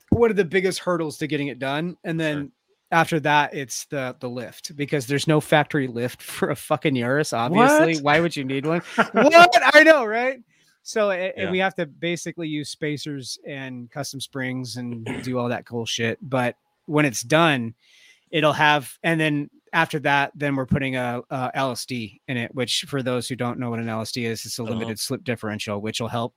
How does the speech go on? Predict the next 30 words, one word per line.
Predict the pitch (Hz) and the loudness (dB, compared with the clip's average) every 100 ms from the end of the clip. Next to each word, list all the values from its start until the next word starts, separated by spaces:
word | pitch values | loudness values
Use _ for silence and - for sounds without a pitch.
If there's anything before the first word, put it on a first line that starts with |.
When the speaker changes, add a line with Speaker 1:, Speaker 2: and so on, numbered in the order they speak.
| - | -12
Speaker 1:
when | 131 120 | -6 -6
it | - | -6
goes | 120 117 - | -6 -6 -6
up | 131 - | -8 -2
hills. | 104 90 - - _ | -4 -4 -12 -16 _
So | - 113 - - | -10 -10 -10 -10
Speaker 2:
Yep. | 135 - - _ _ _ _ _ _ _ _ _ - | -10 -10 -20 _ _ _ _ _ _ _ _ _ -6
Speaker 1:
it'll | 135 | -4
be | 117 | -4
nice. | 101 - - | -6 -8 2
It'll | 196 | 6
be | 208 | 6
Speaker 2:
Will | - | 10
help | 220 | 8
a | 247 | 8
Speaker 1:
capable | 160 165 170 | 4 4 4
Speaker 2:
lot. | 87 175 | 0 -8
Speaker 1:
for | 180 165 | -6 -6
a | |
front | - - 175 165 | -10 -12 -10 -10
wheel | 160 151 139 | -10 -10 -10
drive | 139 131 127 123 _ 233 | -10 -10 -10 -14 _ -20
Yaris. | 123 104 - - - _ _ _ _ _ _ _ | -16 -16 -14 -14 -14 _ _ _ _ _ _ _
It'll | 139 139 | -10 -8
be | |
Speaker 2:
Yes. | 139 | -8
Speaker 1:
surprisingly | 135 139 127 131 110 | -10 -8 -10 -10 -12
capable. | 117 107 117 - 117 _ | -8 -8 -8 -16 -16 _
So | - - 120 _ _ _ _ _ _ _ _ | -10 -10 -12 _ _ _ _ _ _ _ _
Speaker 2:
Yeah. | 98 80 | -14 -14